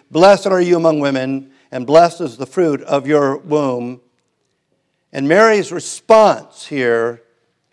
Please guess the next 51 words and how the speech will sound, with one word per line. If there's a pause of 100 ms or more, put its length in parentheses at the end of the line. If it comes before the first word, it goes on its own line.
(300)
comes
in
the
form
of,
well,
what
a
lot
of
people
think
was
a
song. (1400)
Others
say, (180)
just
because
of
the
prose
of
it, (240)
might
have
been
a
poem. (160)
Others
say (160)
it
was
a
canticle. (800)
We
don't
know
exactly
what
it
was.
It's
probably
just
not
a
narrative.
It
probably
goes